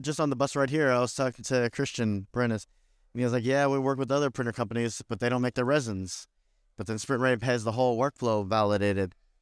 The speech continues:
And honestly, they're the only ones that's only a, a dental three D printing company only. Don't even focus on anything else. So as a dentist, that's why we kinda switched gears. And, you know, there's always drama when you're doing those things. But then you're like, "Hey, we're gonna, we're gonna partner with a company that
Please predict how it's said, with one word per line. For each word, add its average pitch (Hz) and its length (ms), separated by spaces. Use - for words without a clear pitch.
And 117 160
honestly, 127 420
they're 123 160
the 123 100
only 127 200
ones 123 240
that's 117 240
only 131 260
a, 120 120
a 117 80
dental 127 300
three 127 160
D 120 80
printing 123 400
company 123 480
only. 131 340
Don't 117 220
even 127 100
focus 120 300
on 113 80
anything 113 260
else. 123 240
So 107 260
as 113 160
a 110 60
dentist, 139 400
that's 131 160
why 127 100
we 123 140
kinda 120 240
switched - 440
gears. 127 500
And, 113 160
you 113 80
know, 107 160
there's 110 180
always 113 220
drama 113 340
when 113 100
you're 110 120
doing 113 200
those 110 180
things. 117 300
But 101 120
then 110 120
you're 110 120
like, 107 100
"Hey, 120 160
we're 107 160
gonna, 120 320
we're 135 160
gonna 131 140
partner 147 400
with 117 160
a - 40
company 120 360
that 110 240